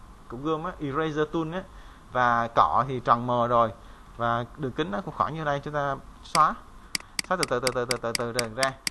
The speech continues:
thì bên trong nó sẽ, bên trong nó sẽ bị mất đi, mất đi, và bốn cái góc này nè vẫn còn bốn cái viền đen, nhìn cảm giác nó tỏa ra.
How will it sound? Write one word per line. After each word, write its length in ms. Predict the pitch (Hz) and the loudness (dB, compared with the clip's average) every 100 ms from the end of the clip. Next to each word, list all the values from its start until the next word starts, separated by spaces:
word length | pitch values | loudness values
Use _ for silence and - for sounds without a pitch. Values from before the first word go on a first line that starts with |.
| - - | -10 -6
thì 100 | 135 | -4
bên 140 | 147 | -2
trong 220 | 165 175 165 | 2 4 4
nó 80 | |
sẽ, 160 | 180 151 160 165 180 - | -2 -6 -6 -6 -6 -2
bên 160 | 156 | -2
trong 160 | 151 156 | 2 0
nó 60 | 170 | 0
sẽ 120 | 135 | -2
bị 80 | 139 | 0
mất 180 | - | 0
đi, 220 | 208 175 165 - - - - - | 0 -2 -4 -12 -16 -16 -18 -10
mất 180 | 180 226 | -6 -4
đi, 240 | 185 160 156 - - - - - | -2 -4 -6 -14 -20 -20 -20 -6
và 380 | 123 131 117 - 160 - - - | 4 6 6 2 -14 -16 -14 -2
bốn 320 | 180 226 247 | 0 0 -2
cái 160 | 226 214 | 0 4
góc 200 | 240 - | 4 4
này 80 | |
nè 120 | 147 135 | -2 -4
vẫn 200 | 147 147 | -2 4
còn 180 | 165 160 | 4 4
bốn 140 | 175 | 2
cái 60 | 220 | 0
viền 160 | 151 | -2
đen, 260 | 139 151 151 - - - - - - - - - - - | 0 -2 -4 -12 -18 -20 -20 -20 -20 -20 -20 -20 -20 -12
nhìn 140 | - 127 | -8 -4
cảm 140 | 131 | -4
giác 100 | 170 | -2
nó 80 | - | -2
tỏa 320 | - - 139 | 0 2 2
ra. 260 | 180 147 | 2 -2